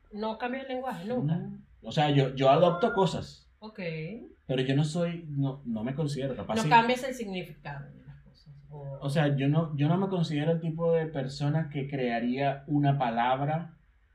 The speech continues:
Speaker 2: para, perdón,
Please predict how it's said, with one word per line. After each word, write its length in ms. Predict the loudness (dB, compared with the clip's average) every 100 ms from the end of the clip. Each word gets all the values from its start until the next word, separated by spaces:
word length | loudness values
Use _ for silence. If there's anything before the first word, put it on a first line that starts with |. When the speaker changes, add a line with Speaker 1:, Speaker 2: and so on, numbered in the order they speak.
| _ _ _ _ _ _ _ _ -2
Speaker 2:
para, 800 | 0 4 2 2 0 -2 -4 -12 _ _ _ _ _ _ -20 -20 _ _ _ _ -20 _ _
perdón, 360 | -6 -4 -4